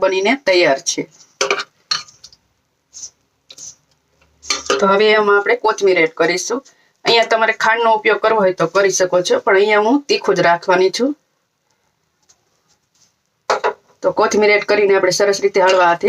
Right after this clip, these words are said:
મિક્સ કરી લઈશું અને ગરમા ગરમ એક ડીશમાં આપણે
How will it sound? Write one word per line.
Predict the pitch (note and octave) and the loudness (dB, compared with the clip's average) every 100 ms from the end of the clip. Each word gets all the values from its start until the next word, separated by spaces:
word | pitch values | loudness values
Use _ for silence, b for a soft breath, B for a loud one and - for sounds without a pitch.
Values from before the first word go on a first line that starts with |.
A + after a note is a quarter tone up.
| B3+ | 2
મિક્સ | F#3+ G3 - | 0 -2 -2
કરી | E3 D#3+ E3 | 0 2 2
લઈશું | E3+ A3 C4 _ _ b b b b | 0 -4 -8 _ _ b b b b
અને | - G3 | -2 0
ગરમા | A3+ B3 A#3 | 2 2 2
ગરમ | A#3 A3+ A3+ | 2 2 0
એક | - _ - | -4 _ -6
ડીશમાં | A3 G#3 G3+ G3 | -4 0 0 2
આપણે | G3 | 2